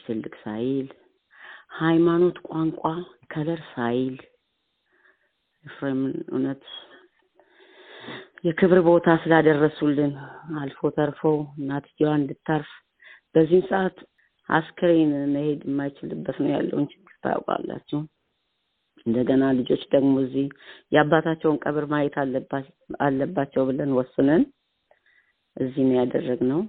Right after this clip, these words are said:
እናትየዋ በቃ ልባቸው እንዲያርፍ ብለው ቀጥታ ላይቭ አስተላልፈውልን፣ እናትየዋም በቃ ልቧ እንዲረጋጋ ስላደረጉልን፣ በቃ በአጠቃላይ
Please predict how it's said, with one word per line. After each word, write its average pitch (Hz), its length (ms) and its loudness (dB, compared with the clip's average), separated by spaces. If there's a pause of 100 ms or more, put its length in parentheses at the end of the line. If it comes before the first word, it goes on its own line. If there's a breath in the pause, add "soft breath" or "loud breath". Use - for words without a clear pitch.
(140)
እናትየዋ 131 640 -2 (300)
በቃ 127 200 -6 (120)
ልባቸው 139 440 -2
እንዲያርፍ 139 360 4 (100)
ብለው 151 260 4 (1120)
ቀጥታ 147 420 -2 (500)
ላይቭ 139 460 2
አስተላልፈውልን፣ 131 1040 -2 (1040)
እናትየዋም 123 760 -4 (340)
በቃ - 220 -6 (100)
ልቧ 120 260 -2
እንዲረጋጋ 127 600 -2 (100)
ስላደረጉልን፣ 127 920 -4 (1080)
በቃ - 240 -12
በአጠቃላይ 160 760 -2